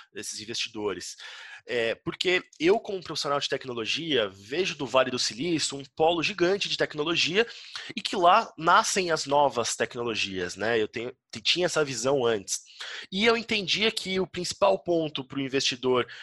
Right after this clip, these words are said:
é, aportar um dinheiro seria essas novas tecnologias.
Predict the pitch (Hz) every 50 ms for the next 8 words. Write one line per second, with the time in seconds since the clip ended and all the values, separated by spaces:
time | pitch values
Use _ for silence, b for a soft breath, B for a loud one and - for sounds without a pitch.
0 | B B B 113 113 110 110 110 107 98 71 - - - 131 - - 175 160 147
1 | 147 - - 139 123 123 131 131 131 160 170 160 165 190 208 - - 285 240 190
2 | 190 202 247 339 294 220 - 262 240 - 165 156 139 131 127 151 - - 151 -
3 | - 175 202 202 185 190 196 151 107 - - - -